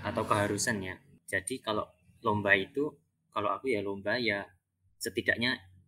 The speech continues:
eh, nyampe final lah ya, biar bisa jalan-jalannya itu setidaknya itu ya. Nah, masalah hasil akhir kan itu bisa setelah kita berusaha di finalnya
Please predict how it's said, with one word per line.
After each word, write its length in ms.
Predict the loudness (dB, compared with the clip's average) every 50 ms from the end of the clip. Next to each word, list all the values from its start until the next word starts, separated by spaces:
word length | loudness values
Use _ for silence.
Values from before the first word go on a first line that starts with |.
| _ -8
eh, 120 | -6 -4
nyampe 320 | -2 -4 -2 -2 -4 -6 -4
final 320 | -2 2 2 4 4 2
lah 80 | -2 -4
ya, 160 | -4 -4 -4 -4 -2 -4 -2 2 6
biar 440 | 8 10 10 8 6 2 -4 -8
bisa 400 | 0 0 4 4 4 4 4 0 -2 -4 -10 -20 -20 _ _ _ _ _ _ -12
jalan-jalannya 720 | -10 -10 -8 -10 -10 -10 -6 -4 -4 -4 -4 -6 -10 -10
itu 80 | -12 -12
setidaknya 480 | -14 -6 _ 0 0 2 2 0 0
itu 120 | -2 -6 -10
ya. 160 | -10 -10 -14 _ _ _ _ _ _ _ _ _
Nah, 120 | -10 -10 -8
masalah 400 | -6 -6 -6 -4 -2 -4 -4 -4 -6 _ _ _ _
hasil 400 | -10 -8 -6 -4 -4 -6 -6 -8
akhir 240 | -8 -8 -8 -8
kan 180 | _ -10 -10 -8
itu 140 | -8 -10 -12
bisa 380 | -10 -10 -10 -8 -6 -6 -8 -10 -12 _ _ _ _ _
setelah 480 | -6 -6 -6 -4 -6 -6 -4 -6 -6 -8 -12 -18 _
kita 560 | _ -12 -10 -8 -6 -6 -6 -6 -8 -8 -10 -12 _ _
berusaha 400 | -8 -8 -6 -4 -2 -2 -4 -4
di 80 | -6 -12
finalnya 460 | -12 -12 -14 -14 -12 -12 -6 -6 -6